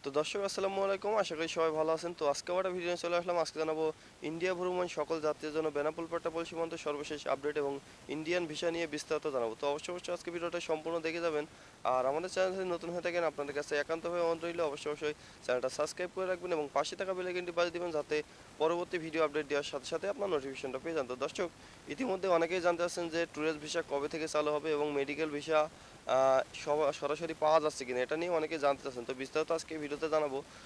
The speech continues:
তো মনোযোগ দিয়ে ভিডিওটা সম্পূর্ণ দেখতে থাকুন। তো দর্শক, প্রথমত জানা রাখি, ইন্ডিয়ান মেডিকেল ভিসা নিয়ে, আসলে মেডিকেল ভিসা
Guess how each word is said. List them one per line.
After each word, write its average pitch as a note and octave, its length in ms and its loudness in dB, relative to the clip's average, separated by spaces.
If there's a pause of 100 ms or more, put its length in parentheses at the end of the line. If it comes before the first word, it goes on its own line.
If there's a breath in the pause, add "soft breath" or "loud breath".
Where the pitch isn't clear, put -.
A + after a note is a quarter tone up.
(140 loud breath)
তো D3 60 0
মনোযোগ E3+ 360 2
দিয়ে F#3 120 2
ভিডিওটা D3 280 0
সম্পূর্ণ C#3+ 360 0
দেখতে C3+ 240 -2
থাকুন। F#2+ 240 -4 (160)
তো C3 80 0
দর্শক, E3+ 320 2 (180)
প্রথমত F3 340 -2
জানা F#3 140 4
রাখি, F#3 200 -2
ইন্ডিয়ান E3 480 2 (320 loud breath)
মেডিকেল D#3+ 420 2
ভিসা E3+ 300 2
নিয়ে, F3 180 2
আসলে F3 300 0
মেডিকেল D#3+ 400 0
ভিসা D3+ 300 0